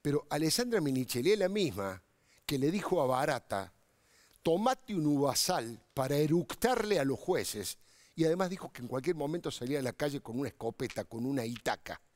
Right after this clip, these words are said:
Es que necesitan el silencio y la omertá, pero eso ya se quebró hace mucho,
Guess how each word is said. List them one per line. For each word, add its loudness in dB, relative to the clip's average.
Es 2
que -2
necesitan 2
el -4
silencio 0
y 0
la 0
omertá, -2
pero -2
eso -2
ya -2
se -4
quebró -4
hace -4
mucho, -6